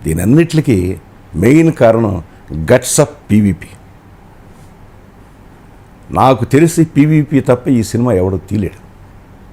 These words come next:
తీయడానికి సాహసించరు. ముందు ఆ స్టిల్స్ చూసినప్పటి నుంచి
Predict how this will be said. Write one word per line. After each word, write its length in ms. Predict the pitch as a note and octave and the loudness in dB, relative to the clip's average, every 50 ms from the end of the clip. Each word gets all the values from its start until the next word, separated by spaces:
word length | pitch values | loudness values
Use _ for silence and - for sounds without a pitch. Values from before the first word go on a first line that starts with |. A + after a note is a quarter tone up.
| - - - - - - - - - - - - - - - | -20 -20 -20 -20 -20 -20 -20 -20 -20 -20 -20 -20 -12 -4 0
తీయడానికి 360 | B2+ C3+ C3+ C#3 C3+ A#2+ - | 2 4 4 4 2 2 0
సాహసించరు. 600 | - F#2+ G#2+ A2 - A2 F#2 - - C#2+ - - - - - - - - - - - - - - - - - - - - - - - - - - - - - - - - - - - - - - | 0 0 0 0 -2 -4 -6 -6 -8 -12 -16 -18 -20 -20 -20 -20 -20 -20 -20 -20 -20 -20 -20 -20 -20 -20 -20 -20 -20 -20 -20 -20 -20 -20 -20 -20 -20 -20 -20 -20 -20 -20 -20 -20 -20 -12 -6 -2
ముందు 180 | A2+ D3 D3 | 0 2 4
ఆ 40 | D3 | 2
స్టిల్స్ 460 | C3 - - - D3+ D#3+ - - - | 2 0 -2 -2 -2 -2 -2 -2 -2
చూసినప్పటి 480 | D3 C#3 - D#3 D3+ - - C3 A2 C3+ | -2 -2 0 -2 -4 -4 -4 -6 -4 -2
నుంచి 460 | C3 B2 A#2+ - C#3+ A#2 G#2+ G#2+ G#2 | -2 -2 0 0 0 0 0 -2 -4